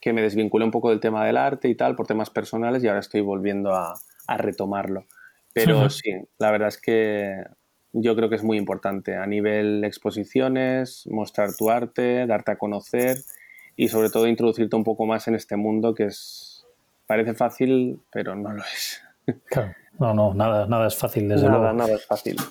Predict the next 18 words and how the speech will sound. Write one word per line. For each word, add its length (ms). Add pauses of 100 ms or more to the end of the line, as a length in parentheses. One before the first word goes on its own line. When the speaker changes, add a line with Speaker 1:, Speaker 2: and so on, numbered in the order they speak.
(200)
Speaker 2:
¿Y, 240
y 80
cómo, 440
cómo 180
empezaste 640
a 60
hacer 240
esos 200
primeros 420
pasos 500
en, 420
en 120
todo 160
ese 120
mundo? 320 (1120)
Speaker 1:
Pues, 640
sobre 320
todo, 640